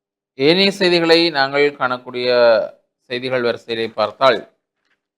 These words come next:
"வேலணை பிரதேச சபையின் ஆளுகைக்குள் கட்டட நிர்மாணத்துக்கு அனுமதி அவசியம். தவறினால் பாரபட்சமின்றி நடவடிக்கை." தவிசாளர் சிவலிங்கம் அசோக்குமார் என்கிற தலைப்பில் ஒரு செய்தி காணப்படுகிறது.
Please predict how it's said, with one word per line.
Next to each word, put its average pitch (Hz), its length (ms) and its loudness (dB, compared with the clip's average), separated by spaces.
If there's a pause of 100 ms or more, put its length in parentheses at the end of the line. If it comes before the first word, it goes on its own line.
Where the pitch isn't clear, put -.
(520)
"வேலணை 185 460 2
பிரதேச 175 260 -4
சபையின் 175 360 -4
ஆளுகைக்குள் 156 580 -2
கட்டட 160 380 -2
நிர்மாணத்துக்கு 143 560 -8
அனுமதி 139 340 -8
அவசியம். 127 500 -6
தவறினால் 151 440 -4
பாரபட்சமின்றி 143 760 -2
நடவடிக்கை." 127 540 -6
தவிசாளர் 127 540 -6
சிவலிங்கம் 139 500 -14
அசோக்குமார் 120 640 -6
என்கிற 113 540 -2
தலைப்பில் 117 320 -8
ஒரு 110 140 -6
செய்தி 107 300 -12
காணப்படுகிறது. 104 840 -10